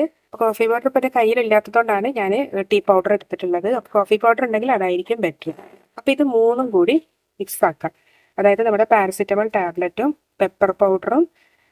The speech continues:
ഏഹ്, കോഫി പൗഡറോ or ടീ പൗഡർ. അതിനുശേഷം വേണ്ടതെന്ന് പറയുന്നത് നമ്മുടെ ഇതാണ് ട്ടോ, ഈ ഓയിൻമെന്റ് ആണ്, ഡിക്ലോഫെനക് ജെൽ.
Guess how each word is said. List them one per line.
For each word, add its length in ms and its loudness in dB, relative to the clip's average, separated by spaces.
ഏഹ്, 280 2
കോഫി 400 -2
പൗഡറോ 360 0
or 120 -4
ടീ 140 -4
പൗഡർ. 360 -8
അതിനുശേഷം 600 2
വേണ്ടതെന്ന് 460 -2
പറയുന്നത് 380 -2
നമ്മുടെ 320 -2
ഇതാണ് 360 -2
ട്ടോ, 120 0
ഈ 140 0
ഓയിൻമെന്റ് 440 -2
ആണ്, 180 -2
ഡിക്ലോഫെനക് 680 -2
ജെൽ. 260 -6